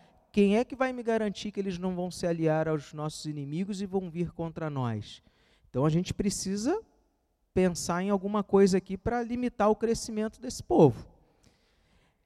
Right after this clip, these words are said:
E a gente vê aqui que ao longo da história, o que nós percebemos é que os outros povos sempre tiveram medo do povo de Deus.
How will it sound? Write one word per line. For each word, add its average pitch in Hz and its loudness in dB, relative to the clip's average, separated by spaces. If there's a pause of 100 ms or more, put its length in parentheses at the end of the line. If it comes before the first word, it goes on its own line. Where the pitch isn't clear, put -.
(280)
E 233 6
a 226 10
gente 240 0
vê 190 8
aqui 202 2
que - 0
ao 190 8
longo 240 2
da 202 6
história, 160 0 (760)
o - -20
que 156 -2
nós 180 2
percebemos 170 -4
é 160 -2
que 156 -10 (100)
os 151 0
outros 240 4
povos 170 -2 (360)
sempre 262 0 (160)
tiveram 175 0
medo 147 2 (400)
do 139 4
povo 143 6
de 139 2
Deus. 107 2